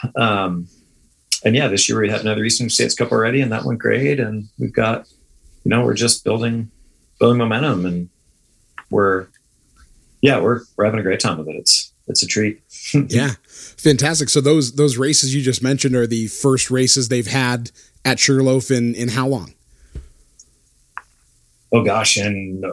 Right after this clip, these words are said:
Speaker 1: over twenty years. I
Speaker 2: Oh,
Speaker 1: think
Speaker 2: wow.
Speaker 1: the last Widowmaker was in two thousand,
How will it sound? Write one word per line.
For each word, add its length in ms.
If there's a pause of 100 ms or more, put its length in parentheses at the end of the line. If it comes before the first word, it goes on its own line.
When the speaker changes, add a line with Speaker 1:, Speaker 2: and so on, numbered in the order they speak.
Speaker 1:
over 760
twenty 400
years. 800
I 40
Speaker 2:
Oh, 20
Speaker 1:
think 140
Speaker 2:
wow. 80
Speaker 1:
the 80
last 440
Widowmaker 880
was 380
in 240
two 260
thousand, 800